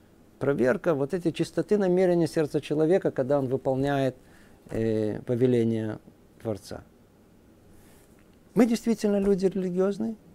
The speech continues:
Или, может быть, <laughs> по какой-то причине непонятной, да,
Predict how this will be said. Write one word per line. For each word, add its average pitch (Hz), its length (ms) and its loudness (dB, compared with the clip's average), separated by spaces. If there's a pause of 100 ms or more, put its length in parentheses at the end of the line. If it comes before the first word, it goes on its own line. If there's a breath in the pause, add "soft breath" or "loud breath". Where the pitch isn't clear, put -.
(140)
Или, 214 260 2
может 196 300 0
быть, 170 140 -2
<laughs> - 60 -10
по - 80 -4
какой-то - 400 -2
причине 208 560 4 (640 soft breath)
непонятной, 151 800 4
да, - 220 -2